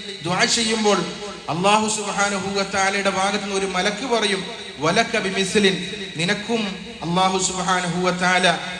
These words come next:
നീ നിന്റെ സഹോദരന് വേണ്ടി ദുആ ചെയ്ത കാര്യത്തിൽ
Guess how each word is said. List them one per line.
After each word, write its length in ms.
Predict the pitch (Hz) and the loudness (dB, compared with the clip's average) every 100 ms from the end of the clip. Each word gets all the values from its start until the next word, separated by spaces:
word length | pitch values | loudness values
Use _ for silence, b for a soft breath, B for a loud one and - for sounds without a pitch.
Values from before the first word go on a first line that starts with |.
| 170 135 | -10 0
നീ 140 | 185 | 2
നിന്റെ 220 | 196 196 | 2 2
സഹോദരന് 540 | 190 190 180 226 240 226 | 2 4 6 6 6 4
വേണ്ടി 240 | 220 214 | 2 0
ദുആ 260 | 202 202 214 | 2 4 4
ചെയ്ത 240 | 214 220 | 2 0
കാര്യത്തിൽ 680 | 208 196 202 208 214 185 175 | 2 2 4 2 0 -2 -2